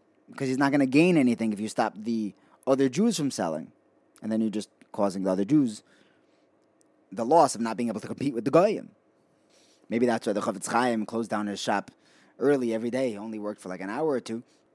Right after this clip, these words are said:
to allow the other Yidden in the market, uh, a chance to be able to sell whatever he was also selling. In Sif Vav, the Kitzur tells us, someone who is recognized as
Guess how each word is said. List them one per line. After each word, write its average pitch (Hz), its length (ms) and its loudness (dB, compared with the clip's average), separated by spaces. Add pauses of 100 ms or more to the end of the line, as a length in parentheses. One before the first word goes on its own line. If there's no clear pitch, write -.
(600)
to 107 180 -4
allow 139 320 2
the 131 160 0
other 143 440 2 (340)
Yidden 147 340 4
in 120 100 2
the 123 60 0
market, 127 380 0 (140)
uh, 95 420 -2
a 90 80 -12
chance 113 300 -4
to 95 80 -14
be 101 60 0
able 101 120 0
to 95 140 -6
sell 104 240 -2
whatever 87 260 -6
he 131 140 -6
was 110 160 -8
also 98 240 -6
selling. 73 260 -12 (340)
In 175 140 -2
Sif 190 400 2
Vav, 190 460 12
the 208 80 6
Kitzur 143 260 2
tells 95 320 -2
us, - 400 -12 (180)
someone 202 300 0
who 180 300 0 (340)
is 139 240 -2
recognized 139 720 2
as 120 640 2